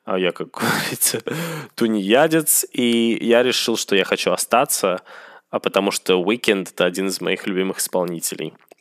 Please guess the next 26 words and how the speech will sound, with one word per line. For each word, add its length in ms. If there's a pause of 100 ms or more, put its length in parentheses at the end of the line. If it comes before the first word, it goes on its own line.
(160)
И 180
так 140
как 140
у 60
меня 160
было 140
очень 260
много 220
друзей, 720
а, 120
на 120
Кочелле, 400
на 60
фестивале, 560
мне 380
пару 280
человек 340
написали, 600
я 200
написал: 500
"Могу 320
ли 120
я 140
остаться 360
с 160
вами? 340